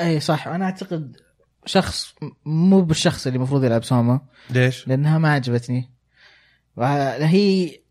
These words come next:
Speaker 1: تسمع كثير إنها لعبة حلوة، بس أنا شخصيًا ما، ما قدرت أدخل فيها.
Speaker 2: مم.
Speaker 1: لعبة first person، المفروض إنها تكون هورر،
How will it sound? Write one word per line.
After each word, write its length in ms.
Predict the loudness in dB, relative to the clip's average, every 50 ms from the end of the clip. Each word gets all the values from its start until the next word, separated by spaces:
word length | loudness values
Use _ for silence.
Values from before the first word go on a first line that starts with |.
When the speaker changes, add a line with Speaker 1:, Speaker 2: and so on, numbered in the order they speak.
| -10 -6
Speaker 1:
تسمع 280 | -2 0 2 2 2
كثير 300 | 0 2 2 2 2 2
إنها 220 | 2 2 2 4 4
لعبة 200 | 4 2 2 0
حلوة، 320 | -2 0 2 2 2 2
بس 180 | 2 0 0 2
أنا 420 | 2 2 2 2 2 2 2 0
شخصيًا 600 | -2 -4 -8 -8 -4 -2 0 0 0 0 -2 -4 -6 -8 _
ما، 560 | -4 -2 0 2 2 4 2 2 2 0 0
ما 80 | 0 0
قدرت 200 | -2 -2 -4 -6
أدخل 200 | -6 -8 -10 -8
فيها. 340 | -4 -2 -2 -2 -2 -4 -8 -10 _ _ -10 -6
Speaker 2:
مم. 160 | -6 -4 -6 -6 -10 -18 -20 -20 _ _ _ _ _ _ _ _ _ -4
Speaker 1:
لعبة 800 | -2 2 2 2 4 4 4 6 6 6 6 6 6 6 6 4
first 240 | 4 2 0 0 2 2
person، 280 | 2 2 4 2 2 2 2 0 -4 _ _ _ _ _ _ _ _ _ -4
المفروض 500 | -2 0 0 0 2 4 4 6 6 4
إنها 240 | 4 4 4 4 4
تكون 440 | 2 2 2 2 4 4 4 4 4
هورر، 420 | 4 6 6 6 6 6 4 2